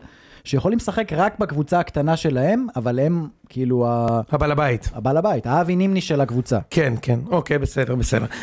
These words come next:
Speaker 2: אז מיכה דהן נמצא איתנו היום.
Speaker 1: כן.
Speaker 2: מי שלא מכיר, מיכה הוא באמת, אה, חמישים אחוז מ-, מבלי ברקסים, אה, ובאמת, אה, תודה ש-, שהגעת אלינו. מיכה ואני הכרנו, אני לא זוכר אפילו איך,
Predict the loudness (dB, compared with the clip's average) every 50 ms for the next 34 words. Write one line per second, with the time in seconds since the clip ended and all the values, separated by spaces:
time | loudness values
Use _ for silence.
0 | -4 -4 0 2 2 0 0 0 0 0 2 2 2 2 2 2 0 0 0 2
1 | 2 0 0 2 2 2 2 2 0 -2 -4 -4 0 0 2 2 2 2 2 2
2 | 0 0 0 0 2 2 2 2 2 2 0 2 2 2 2 0 0 -2 0 0
3 | 0 0 0 -2 0 0 0 0 0 0 0 2 2 0 2 2 2 2 2 2
4 | 0 0 0 2 0 0 2 2 0 0 2 2 0 0 -2 -4 -2 0 0 2
5 | 2 0 -2 -6 -14 -20 -20 -20 -16 _ -2 0 0 2 2 2 2 2 2 2
6 | 0 0 0 0 0 -2 0 0 -2 -2 0 0 -2 0 0 0 -2 0 -2 -2
7 | 0 0 0 0 0 0 0 0 0 2 2 2 0 -2 -6 -10 -4 0 0 2
8 | 2 0 0 2 2 2 2 0 0 0 0 0 2 2 2 0 0 0 0 0
9 | 0 0 0 0 0 0 0 2 2 2 2 0 -2 -6 -10